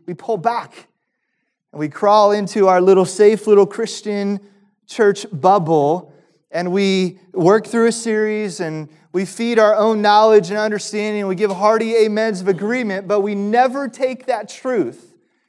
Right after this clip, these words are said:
and its reality to a lost world. And so we don't engage in the conversations of our culture.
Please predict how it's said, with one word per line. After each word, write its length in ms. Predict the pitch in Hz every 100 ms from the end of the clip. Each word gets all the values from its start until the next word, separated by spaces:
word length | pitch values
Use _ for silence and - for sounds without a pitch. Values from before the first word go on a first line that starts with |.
| _
and 100 | 202
its 160 | 214 -
reality 720 | 226 226 233 196 151 151 156 - _ _
to 100 | 208
a 60 |
lost 400 | 196 180 190 -
world. 440 | 233 285 202 113 - _ _ _ _ _ _ _ _ _ _ _
And 80 | 196
so 140 | - 262
we 100 | 254
don't 380 | 180 254 311
engage 760 | 254 226 175 208 220 214 202 -
in 160 | 220
the 80 | 214
conversations 1120 | 208 226 220 214 - 208 196 202 185 170 147
of 460 | - 185 170 165 143
our 180 | 180 165
culture. 640 | - 175 165 - 120 98